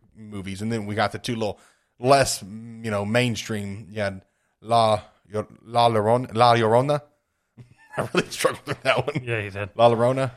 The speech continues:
Speaker 1: and, um, you also had The Nun.
Speaker 2: Yeah.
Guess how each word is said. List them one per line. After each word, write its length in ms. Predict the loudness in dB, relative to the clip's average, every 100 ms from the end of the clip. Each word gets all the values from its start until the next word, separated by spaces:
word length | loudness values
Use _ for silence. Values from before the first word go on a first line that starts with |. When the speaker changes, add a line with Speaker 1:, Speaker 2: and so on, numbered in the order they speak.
| -10
Speaker 1:
and, 160 | -4 0
um, 360 | 0 -2 -6 -16 _ _ _ _ _ _ _ _
you 140 | -2 -2
also 140 | -2
had 80 | -4
The 60 |
Nun. 340 | -4 -6 -8 -18 _
Speaker 2:
Yeah. 220 | -8 -8